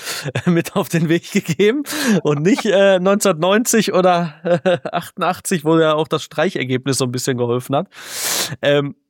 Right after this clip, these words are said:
ja, und ich bin mit Ayrton Senna sozialisiert und an die Formel eins rangeführt worden. Meine ersten Modelle, die ich früh bekommen hab, waren Ayrton Senna. Und, äh, was ich heute hier noch in Ehren halte,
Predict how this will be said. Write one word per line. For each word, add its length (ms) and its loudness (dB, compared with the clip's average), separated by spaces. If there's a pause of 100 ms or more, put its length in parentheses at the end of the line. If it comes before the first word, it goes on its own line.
(200)
ja, 160 -4
und 100 -4
ich 120 -6
bin 240 0
mit 240 -6
Ayrton 260 0
Senna 220 2
sozialisiert 640 0
und 80 -2
an 80 -4
die 80 0
Formel 240 -4
eins 220 -6
rangeführt 420 -2
worden. 220 -2
Meine 180 -2
ersten 400 -4
Modelle, 480 0
die 120 -4
ich 100 -8
früh 240 -2
bekommen 340 -2
hab, 140 -4
waren 160 -2
Ayrton 380 -4
Senna. 340 -6 (720)
Und, 420 -4
äh, 180 0 (260)
was 280 -6
ich 80 -8
heute 240 0
hier 100 0
noch 140 -2
in 100 -4
Ehren 300 -2
halte, 420 -2